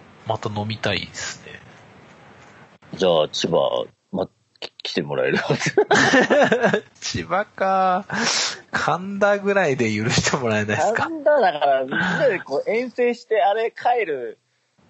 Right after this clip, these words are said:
Speaker 2: またやるか、じゃあ。
Speaker 1: 俺横浜だからな。
Speaker 2: うん、そうな。
Speaker 1: ちょっと千葉は、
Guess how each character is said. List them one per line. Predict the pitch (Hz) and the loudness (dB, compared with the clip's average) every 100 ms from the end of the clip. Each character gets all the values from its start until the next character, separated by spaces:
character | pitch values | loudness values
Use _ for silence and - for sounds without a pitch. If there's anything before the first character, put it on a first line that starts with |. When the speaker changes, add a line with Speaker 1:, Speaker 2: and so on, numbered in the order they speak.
| - 113 | -12 -8
Speaker 2:
ま | 113 123 | -2 -2
た | - 143 | 0 0
や | 131 120 123 | 0 0 0
る | 143 | -2
か、 | 85 | -6
じ | 80 | -4
ゃ | 76 | -8
あ。 | - _ _ _ | -10 _ _ _
Speaker 1:
俺 | - 113 | -10 -8
横 | 107 - 147 | -8 -6 0
浜 | - 196 196 | 0 2 2
だ | 196 | 2
か | - | 0
ら | - | -4
な。 | - - - - - - - - 73 | -8 -8 -6 -6 -4 -4 -4 -8 -10
Speaker 2:
う | 71 67 64 50 | -12 -12 -14 -18
ん、 | - | -2
そ | 82 | 0
う | 71 | 2
な。 | 87 131 190 214 _ _ _ | 4 4 2 -2 _ _ _
Speaker 1:
ち | - | -12
ょ | |
っ | 107 _ - | -12 _ -16
と | - | -12
千 | - - | -8 -6
葉 | 143 127 | -2 -2
は、 | 110 92 90 - 53 58 - | -2 -4 -4 -4 -6 -8 -12